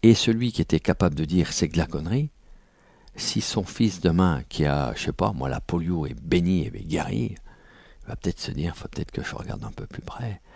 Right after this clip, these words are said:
Si son père, qui est mourant, euh, est guéri, euh, il va peut-être, euh, regarder de plus près. Quand je vois, elle se reconnaîtra, elle s'appelle Yvonne, c'est pas des prénoms, euh, très, très usité en ce moment, c'est plutôt des prénoms d'une certaine époque.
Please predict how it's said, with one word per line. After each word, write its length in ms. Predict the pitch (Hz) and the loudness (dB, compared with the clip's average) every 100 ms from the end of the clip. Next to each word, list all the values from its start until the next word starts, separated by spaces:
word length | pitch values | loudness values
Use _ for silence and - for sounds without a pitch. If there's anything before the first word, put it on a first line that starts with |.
| - - - | -20 -16 -6
Si 240 | - 113 | 0 0
son 240 | - 80 87 | 0 -2 2
père, 320 | 110 110 - | 4 4 4
qui 100 | 76 | 2
est 60 | |
mourant, 500 | 78 82 76 87 82 | 2 0 0 0 0
euh, 300 | 62 62 58 | -2 -4 -6
est 100 | 57 | -6
guéri, 520 | - - 60 120 120 87 | -6 -6 -4 -2 -2 -4
euh, 40 | - - - - - - - - - | -8 -14 -20 -20 -20 -20 -20 -16 -8
il 80 | - | -6
va 80 | - | -4
peut-être, 320 | - 85 - | -4 -4 -6
euh, 140 | 90 - | -10 -10
regarder 400 | - 87 - - | -8 -6 -6 -8
de 80 | - | -12
plus 120 | - | -12
près. 320 | - 120 127 _ - - - - - | -10 -10 -12 _ -20 -20 -20 -18 -10
Quand 160 | - 101 | 0 4
je 140 | 107 | 6
vois, 420 | 113 110 127 107 - - - - | 6 8 8 8 2 -20 -20 -2
elle 120 | 92 | -2
se 140 | - 85 | 0 0
reconnaîtra, 600 | 87 87 95 104 - 123 | 2 2 2 2 4 2
elle 80 | |
s'appelle 360 | - 107 - 98 | 6 4 6 6
Yvonne, 320 | 95 98 92 | 6 6 4
c'est 180 | - 82 | 2 -2
pas 160 | - 87 | 2 2
des 140 | 80 | 2
prénoms, 520 | - 82 90 101 76 | 0 0 4 4 2
euh, 140 | 65 64 - - - | -2 -6 -12 -20 -10
très, 220 | - 80 | -2 -2
très 640 | - 82 78 71 65 58 - - _ _ - | 0 2 2 2 0 -4 -8 -18 _ _ -10
usité 680 | 147 107 85 90 - 107 92 | -4 -4 0 -2 2 2 2
en 120 | - 82 | 0 -6
ce 140 | - | 0
moment, 280 | 95 135 - | 2 2 0
c'est 180 | - - | -4 -6
plutôt 300 | - - 98 | -6 -4 0
des 160 | 78 | 0
prénoms 480 | 73 - - 85 90 | -2 -6 -2 0 0
d'une 180 | 73 71 | -2 -6
certaine 380 | - - - 85 | -6 -4 -2 0
époque. 380 | - - - | -2 -4 -6